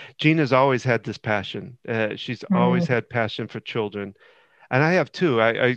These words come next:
Speaker 1: c-, you know, I, I can remember – when it, w-, I took a part-time job one time at Circuit City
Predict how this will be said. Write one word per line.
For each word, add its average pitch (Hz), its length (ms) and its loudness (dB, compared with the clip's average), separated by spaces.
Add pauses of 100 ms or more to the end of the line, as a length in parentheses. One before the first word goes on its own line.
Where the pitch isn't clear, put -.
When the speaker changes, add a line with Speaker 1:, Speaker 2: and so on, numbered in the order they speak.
Speaker 1:
c-, - 200 -8 (540)
you 117 100 -4
know, 117 200 2
I, 113 260 2
I 117 120 -2
can 123 140 -4
remember – 123 600 0 (640)
when 123 180 2
it, 131 120 2
w-, 143 240 -10
I 127 100 2
took 143 180 0
a 131 60 2
part-time 135 500 2
job 120 280 2
one 113 140 2
time 110 260 -2
at 107 120 -8
Circuit 117 340 -4
City 104 340 -4